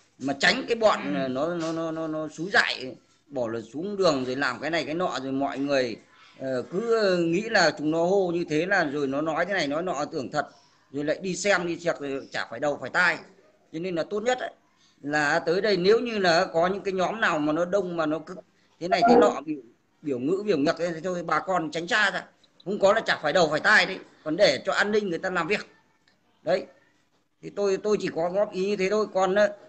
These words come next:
Speaker 1: riêng cái chuyện bảo bây giờ mình đang nói như thế này mà cái thằng Ba Que xỏ lá nào nó vào đây thì anh em coi như comment chửi cho nó vỗ mặt ra đi, cho nó cút mẹ đi.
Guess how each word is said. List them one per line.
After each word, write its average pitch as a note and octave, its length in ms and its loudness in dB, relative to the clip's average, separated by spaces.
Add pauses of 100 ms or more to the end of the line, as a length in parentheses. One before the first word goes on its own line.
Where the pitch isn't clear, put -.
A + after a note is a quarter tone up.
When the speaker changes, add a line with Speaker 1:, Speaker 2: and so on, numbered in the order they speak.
Speaker 1:
riêng A#3+ 260 0
cái A3 140 -2
chuyện G3 240 4
bảo D#3 100 4
bây G#3 140 0
giờ G#3 120 6
mình G3 220 -2
đang G#3+ 220 2
nói G3+ 260 4
như A#3 100 -8
thế A3 80 -6
này G3+ 180 2 (380)
mà G#3+ 280 4
cái A3+ 120 0
thằng A3 180 2
Ba A#3 120 6
Que A#3 220 4
xỏ G3+ 140 0
lá F3 240 6
nào A3 140 2
nó G#3 100 2
vào G#3+ 180 4
đây A3 160 4 (640)
thì E3 80 -2
anh A3+ 160 4
em A#3 280 2
coi A3+ 120 0
như A3+ 140 -4
comment G#3 460 4
chửi G#3+ 220 0 (140)
cho A#3+ 80 6
nó A3 60 2
vỗ C4+ 240 6
mặt B3 140 4
ra A3+ 80 2
đi, A3 160 -6 (120)
cho A#3 100 0
nó A#3 60 -6
cút D#4+ 220 0
mẹ G3+ 260 4
đi. G#3+ 120 -8